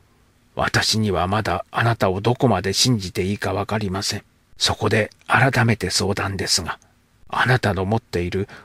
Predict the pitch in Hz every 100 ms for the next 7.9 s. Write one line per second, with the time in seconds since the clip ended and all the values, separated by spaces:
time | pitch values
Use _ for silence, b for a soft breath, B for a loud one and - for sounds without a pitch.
0 | B - 156 135 101 - 101 107 104 101
1 | 110 135 135 117 90 92 98 101 98 98
2 | 101 - - _ _ _ _ - - -
3 | - _ _ - - - - - 107 104
4 | 107 110 107 95 92 101 92 98 107 -
5 | 127 110 - 78 85 - _ _ _ -
6 | - - - 131 127 95 - _ - -
7 | 113 110 98 - 85 85 - 82 -